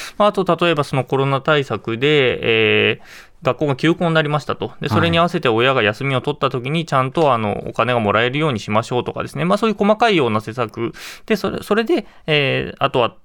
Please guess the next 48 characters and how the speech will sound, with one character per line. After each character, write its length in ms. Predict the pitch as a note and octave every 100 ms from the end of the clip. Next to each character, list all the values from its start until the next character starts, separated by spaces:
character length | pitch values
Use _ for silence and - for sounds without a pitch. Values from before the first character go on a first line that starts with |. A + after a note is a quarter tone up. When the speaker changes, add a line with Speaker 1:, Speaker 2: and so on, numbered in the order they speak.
| -
Speaker 1:
あ 80 | -
れ 80 | A2
で 80 | -
す 80 | -
ね、 160 | D#3+ F#3+
え 360 | C#3 A#2+ A2+
ー、 20 | A2+
女 120 | A#2
性、 380 | - C3+ C3 - -
単 160 | D3 D3
身 100 | D#3
の 260 | D3 C#3 -
女 140 | D3
性 340 | B2+ B2+ - -
で 140 | - C3+
す 80 | -
ね、 100 | B2
あ 80 |
の、 300 | A#2 G#2+ G#2+
シ 120 | - D3+
ン 60 |
グ 60 | C3+
ル 300 | C3 B2+ - -
で 140 | F3
そ-、 160 | D#3+ C#3+
子 180 | - C3+
育 180 | B2+ G#2+
て 60 |
さ 80 | A2+
れ 60 | G2+
て 80 |
る 40 | A#2
方 200 | A#2+ B2
だ 100 | A2+
と 100 | -
か、 260 | - A#2 -
Speaker 2:
は 220 | G#2 G2+
い。 40 |
Speaker 1:
あ 40 | C3
の、 100 | B2+
低 140 | D3
所 100 | C#3
得 180 | D#3 D3+
者 120 | E3+
に 80 | C#3
対 160 | C3+ C#3
す 120 | G3+
る、 160 | A3